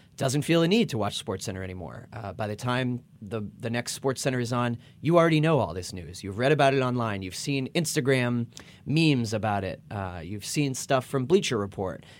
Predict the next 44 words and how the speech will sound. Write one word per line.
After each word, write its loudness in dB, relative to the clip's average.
You've -6
read 2
aggregations. 0
It -6
sort 2
of -2
feels 4
like 2
by 2
the 0
time 0
you 0
sit -2
down 2
to 0
watch 2
the 2
eleven 0
P 0
M 0
SportsCenter, -2
they're 0
just -4
reviewing 0
things -2
you 0
already 2
know. 2
Of -6
course, 0
there -2
are 0
other -2
elements, -2
uh, -4
and -6
maybe -6
you -4
watch -4
because -8
you -4
love -6
the -6
host. -2